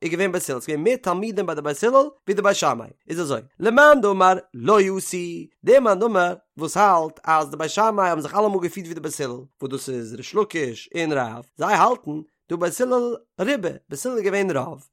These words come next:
ממילא בית שמאי האט עס אויך געוואוסט, אז אחר רבין להט עס, אבער דארף פסקן מיט רב. און פון דעם, אויף אלע פעלן, פסקל, האבן זיך שוין די בית שמאי געפירט מיט דער בית הלל. און מאן דאמר עשי,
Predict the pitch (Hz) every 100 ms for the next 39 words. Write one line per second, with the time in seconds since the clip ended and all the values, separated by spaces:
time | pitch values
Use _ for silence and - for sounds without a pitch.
0 | - 202 226 214 - 240 220 202 - 214
1 | 208 156 131 139 - _ - 143 175 170
2 | 180 196 175 147 156 160 160 - 139 170
3 | - 190 185 170 165 156 127 123 143 _
4 | 151 220 254 208 247 - 302 381 233 170
5 | - 165 214 _ 233 226 220 240 233 240
6 | 247 294 247 214 220 269 240 202 233 233
7 | 226 226 202 - - 151 180 185 180 165
8 | 160 147 190 156 - 120 123